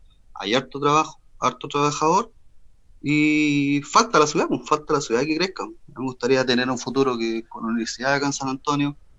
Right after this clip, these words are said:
Me gustaría que las empresas, Lux y los dueños, D P World, este árabe, que inviertan acá en esta comuna. O sea, acá también yo lo entiendo a los vecinos cuando reclaman qué pasa con los camiones, que también hay que entender eso. Hay muchos, muchas personas de estos dueños de camiones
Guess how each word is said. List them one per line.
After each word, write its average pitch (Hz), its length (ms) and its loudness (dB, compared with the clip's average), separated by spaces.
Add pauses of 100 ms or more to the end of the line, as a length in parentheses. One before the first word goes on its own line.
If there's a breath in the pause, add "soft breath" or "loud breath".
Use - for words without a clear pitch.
(540)
Me 113 80 -6
gustaría 117 400 0
que 120 60 0
las 107 120 -2
empresas, 135 760 0
Lux 170 380 4
y 123 220 -4
los 117 180 -4
dueños, 127 680 0 (280)
D 101 100 -4
P 107 120 0
World, 156 360 2
este 147 180 2
árabe, 156 440 4 (340 soft breath)
que - 120 -8
inviertan 196 460 4
acá 208 140 -2
en 214 60 -4
esta 202 180 -6
comuna. 226 180 -2
O - 20 -6
sea, 156 80 4
acá 156 120 2
también 135 340 0
yo 160 80 0
lo 165 80 2
entiendo 165 340 0
a - 20 0
los 160 80 2
vecinos 156 300 0
cuando 151 200 0
reclaman 147 360 -2
qué 120 100 -8
pasa 131 240 -4
con 127 120 -2
los 120 100 -6
camiones, 156 480 -2
que 131 140 -6
también 120 320 2
hay 180 100 2
que 170 100 -6
entender 151 300 0
eso. 240 180 0
Hay 135 80 -4
muchos, 156 260 -2 (140)
muchas 156 320 -2
personas 165 400 -4
de 156 60 0
estos 131 420 -2
dueños 151 280 6
de 151 80 6
camiones 165 400 2